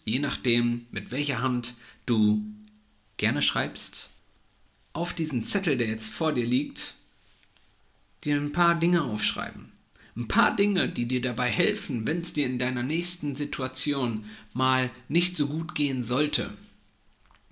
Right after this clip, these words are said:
Dass du dann einen Zettel in deiner Hosentasche, in deinem Portemonnaie,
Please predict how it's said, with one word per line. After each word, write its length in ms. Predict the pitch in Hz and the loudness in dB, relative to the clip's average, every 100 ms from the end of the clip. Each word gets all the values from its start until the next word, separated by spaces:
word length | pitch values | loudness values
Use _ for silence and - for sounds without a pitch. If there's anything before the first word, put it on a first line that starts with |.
| _ _ _ _ _ _ _ - | _ _ _ _ _ _ _ -4
Dass 200 | 104 - | -2 0
du 80 | 107 | 4
dann 260 | 160 160 | 2 2
einen 140 | 131 117 | -2 0
Zettel 300 | 185 185 131 | 2 2 0
in 120 | 120 | 2
deiner 240 | 110 104 | 0 0
Hosentasche, 800 | 143 165 139 123 123 - 117 110 | 0 -2 -2 -4 -4 -4 -4 -4
in 120 | 120 | -2
deinem 160 | 113 117 | -2 -2
Portemonnaie, 800 | - - 123 131 131 127 123 | -4 0 2 2 2 0 -2